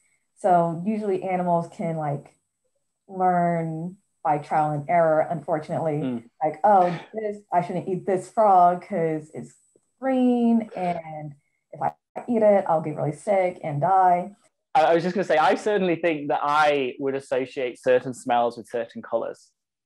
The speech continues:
Speaker 2: So, like, an obvious one being, like, the smell of freshly cut grass. I'm immediately, like,
Speaker 1: Mm.
Speaker 2: picturing green, probably because of grass. Um, and, like, salt water, like,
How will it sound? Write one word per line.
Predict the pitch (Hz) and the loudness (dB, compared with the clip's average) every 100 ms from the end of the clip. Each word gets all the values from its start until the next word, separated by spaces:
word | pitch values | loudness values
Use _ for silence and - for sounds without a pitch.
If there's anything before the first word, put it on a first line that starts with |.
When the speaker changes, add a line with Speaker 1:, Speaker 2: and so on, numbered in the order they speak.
| _ | _
Speaker 2:
So, | - | 0
like, | 143 135 127 | 4 4 4
an | 139 | 4
obvious | 139 147 151 | 4 2 0
one | 131 | -2
being, | 131 127 | 0 0
like, | 123 117 131 | 0 -2 -6
the | 139 | -8
smell | - 139 | 0 2
of | 139 | 2
freshly | - 143 143 - | 2 -4 -4 -12
cut | - 127 | -12 -12
grass. | - 127 113 - - _ _ _ - | -6 -6 -6 -16 -20 _ _ _ -4
I'm | 139 | -2
immediately, | 139 143 151 135 131 | 2 2 4 2 2
like, | 127 110 | 0 0
Speaker 1:
Mm. | - | -4
Speaker 2:
picturing | - - 139 127 127 | -12 -8 -6 -4 -4
green, | 127 131 180 - | -2 -2 -2 0
probably | 180 185 160 | 2 4 2
because | 147 143 135 | 0 -2 -4
of | 117 | -4
grass. | 135 110 - _ _ _ _ _ _ _ - | -6 -6 -8 _ _ _ _ _ _ _ 2
Um, | 123 117 117 | 6 6 4
and, | 135 135 | 4 6
like, | 127 123 - | 4 4 -2
salt | - 165 160 | 4 4 6
water, | 143 120 123 117 117 - | 4 2 2 -2 -2 -4
like, | 127 - | -6 -8